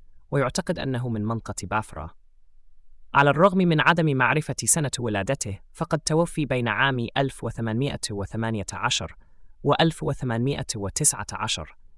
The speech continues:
كما هو مدون في شاهد القبر. تم بناء الضريح في عام ألف وثمانمائة وثمانية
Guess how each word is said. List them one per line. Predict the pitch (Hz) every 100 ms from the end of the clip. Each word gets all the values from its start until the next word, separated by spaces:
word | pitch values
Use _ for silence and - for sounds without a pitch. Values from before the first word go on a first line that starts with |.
| -
كما | - 139
هو | 117 117
مدون | 107 139 135 131 95
في | - 110
شاهد | - 123 107 101
القبر. | 95 - 92 - - - -
تم | 247 226
بناء | 175 170 190 156
الضريح | 135 127 135 -
في | - 123
عام | 117 127 123
ألف | 135 135
وثمانمائة | 117 - 113 107 110 139 - -
وثمانية | 98 95 101 98 123